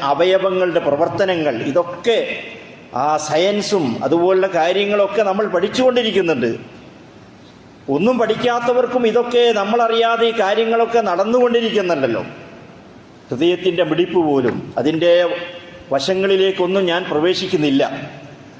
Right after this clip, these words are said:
അങ്ങനെ നിങ്ങൾക്ക് ബോധ്യപ്പെടാൻ വേണ്ടി, അങ്ങനെ ആ ബോധ്യപ്പെടലുണ്ടാകുമ്പോഴാണ് നമ്മൾക്ക് അള്ളാഹുവിനോട് വല്ലാത്ത ഒരു അടുപ്പമുണ്ടാകുന്നത്.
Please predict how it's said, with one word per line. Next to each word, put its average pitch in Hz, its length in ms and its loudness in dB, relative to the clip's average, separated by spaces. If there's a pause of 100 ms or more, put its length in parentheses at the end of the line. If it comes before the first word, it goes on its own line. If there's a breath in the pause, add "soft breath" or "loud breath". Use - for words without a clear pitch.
(180)
അങ്ങനെ 226 380 0
നിങ്ങൾക്ക് 220 440 0
ബോധ്യപ്പെടാൻ 247 760 0
വേണ്ടി, 165 200 0
അങ്ങനെ 254 360 0
ആ 233 160 0
ബോധ്യപ്പെടലുണ്ടാകുമ്പോഴാണ് 214 2000 0 (920 loud breath)
നമ്മൾക്ക് 233 280 0
അള്ളാഹുവിനോട് 233 840 2
വല്ലാത്ത 226 720 2
ഒരു 208 500 0
അടുപ്പമുണ്ടാകുന്നത്. 160 1000 -2